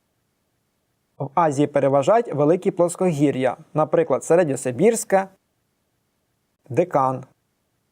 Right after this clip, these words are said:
Дуже високі нагір'я, Тибет та гори Кавказ, Гімалаї, Тяньшань. Особливо висока її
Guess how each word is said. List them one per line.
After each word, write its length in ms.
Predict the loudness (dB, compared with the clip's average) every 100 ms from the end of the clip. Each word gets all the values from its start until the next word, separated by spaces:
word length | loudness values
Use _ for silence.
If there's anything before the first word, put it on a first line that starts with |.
| _ _ _ _ _ _ _ _ _ _ _ _ _ _ _ _ _ _ _ 0
Дуже 260 | 4 4
високі 380 | 4 2 0 2
нагір'я, 680 | 0 2 2 2 0 -4 -6 _ _ _ _ _
Тибет 560 | 0 4 2 2 -4 _ _ _ _ _ _ _ _ _ _ _ _ _ _ _ _ _ _ _ _ _ _
та 240 | 0 0 _ _
гори 440 | -2 2 2 0 -8 _
Кавказ, 580 | -6 -2 0 0 -2 -8
Гімалаї, 640 | -6 -2 2 4 4 2 -2 _
Тяньшань. 480 | -4 -2 -4 -4 -8 _ _ _ _ _ _ _ _ _ _ _ _ _ _ _ _ _ _ _ _ _ _ _ _ _ _ _
Особливо 520 | 0 0 2 2 2
висока 400 | 0 2 0 0
її 340 | 0 0 0